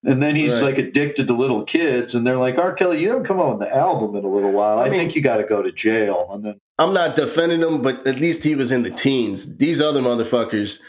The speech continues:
Speaker 2: and that's to say at least, is like, that's a, that's a, that's a shitty word to use. The girls he was fucking with when they're in their teens, and, like, they had family members that were, like, whatever.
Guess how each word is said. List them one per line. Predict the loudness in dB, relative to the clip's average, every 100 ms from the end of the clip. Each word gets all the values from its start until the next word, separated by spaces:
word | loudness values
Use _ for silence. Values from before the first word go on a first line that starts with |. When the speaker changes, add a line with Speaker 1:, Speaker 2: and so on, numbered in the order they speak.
| -16 0
Speaker 2:
and | 0
that's | 2 -2
to |
say | 0 2 2
at |
least, | 2 0 0 0
is | 2
like, | 0 2
that's | 0 2
a, | -2 0
that's | 0 2
a, | 0
that's | 2 0 0
a |
shitty | 0 0 2 2
word | 0 0 0
to |
use. | 0 0 -2 -6 0
The | 0
girls | 2 0 0
he | 0
was | 0
fucking | 0 2
with | 0 0
when | 0
they're | 2
in | 0
their | -2
teens, | 0 2 2 0 0
and, | 0
like, | 0 0
they | 0
had | 0 0
family | 0 0 2
members | 0 0 0
that | 0 0
were, | 0
like, | 2 0 -4 _
whatever. | -2 2 2 2 2 0